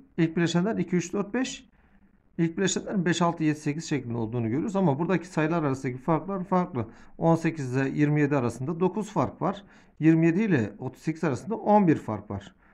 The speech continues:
Acaba burada on üç fark mı olacak? Bakalım. Ee, burada baktığımız zaman ilk bileşene A, ikinciye B desek, A ile B'yi çarpsak, beş ile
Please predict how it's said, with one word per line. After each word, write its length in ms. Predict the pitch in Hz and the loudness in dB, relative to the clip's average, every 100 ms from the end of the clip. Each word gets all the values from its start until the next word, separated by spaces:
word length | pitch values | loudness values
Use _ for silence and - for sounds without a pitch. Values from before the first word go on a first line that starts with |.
| _ - | _ -6
Acaba 360 | 131 120 139 | -4 -2 -2
burada 180 | 135 127 | 0 2
on 120 | 147 | 2
üç 120 | 180 | 2
fark 280 | - 170 170 | 0 -2 -2
mı 60 | 143 | -4
olacak? 400 | 113 107 98 - _ _ _ _ _ | -2 -4 -6 -10 _ _ _ _ _
Bakalım. 440 | 143 143 190 110 - - _ _ _ _ _ _ _ - | -4 -2 -2 -2 -6 -18 _ _ _ _ _ _ _ -10
Ee, 220 | 135 135 | -4 -2
burada 260 | 147 190 202 | 0 2 2
baktığımız 420 | 208 202 220 214 | 2 2 2 2
zaman 260 | 196 190 185 | 4 6 6
ilk 220 | 190 196 | 2 0
bileşene 300 | 190 180 185 | 2 4 4
A, 280 | 170 175 185 | 4 2 0
ikinciye 440 | 165 180 160 175 | 2 2 4 4
B 180 | 151 170 | 4 4
desek, 480 | 120 - 220 - - _ _ _ _ _ _ _ - | 2 0 -2 -2 -18 _ _ _ _ _ _ _ 2
A 180 | 156 175 | 4 6
ile 200 | 185 156 | 6 6
B'yi 240 | 156 170 | 6 6
çarpsak, 500 | 165 117 - 147 - | 4 -2 -2 -6 -2
beş 220 | 127 127 | -2 -2
ile 280 | 135 131 170 | -2 -4 -4